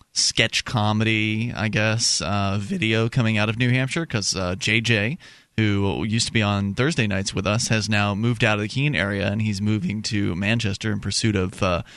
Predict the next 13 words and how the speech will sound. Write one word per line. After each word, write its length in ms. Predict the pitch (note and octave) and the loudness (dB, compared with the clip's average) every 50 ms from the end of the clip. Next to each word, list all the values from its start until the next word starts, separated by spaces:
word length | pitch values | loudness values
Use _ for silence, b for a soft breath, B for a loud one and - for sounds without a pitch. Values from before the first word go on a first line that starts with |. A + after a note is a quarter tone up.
| B B B | B B B
more 420 | B C#3+ D3 C#3+ C#3 C3+ C3 B2 - | B 2 4 4 4 2 2 0 -2
work 400 | - A#2+ A2 B2+ C3+ C#3 - - | -4 -2 0 0 0 0 -2 -4
suited 400 | C#3 - - D3+ C#3+ C3 C3+ A#2 | -2 0 2 2 2 2 -2 -4
to 260 | - - C3+ B2 A#2+ A#2 | -2 -2 0 0 2 0
his, 540 | A2+ A#2 B2 A#2+ A2+ A2+ A2 G#2+ - - - | 0 0 0 0 0 -2 -2 -2 -2 -2 -2
uh, 60 | - | -2
talents. 480 | - - D3+ C3 A#2 A#2 B2+ C#3 - - | 0 2 2 2 2 2 0 -2 -2 -2
He's 180 | A2 G#2 G2 | -2 -2 -2
a 140 | G#2 F#2+ G2 | -2 -2 -2
talented 460 | - - A#2+ A2 A2 G#2+ - - G2 - | -2 0 0 0 0 0 -2 -4 -6 -4
machine 340 | G#2 G#2 - - B2 A2+ | -4 -2 0 0 2 2
op-, 200 | G#2 G2+ F2+ - | 2 0 -2 -2
machinist 580 | - - A2 - - C#3 A#2+ A2 - - - - | -2 -2 -2 2 2 2 2 2 0 -2 -4 -6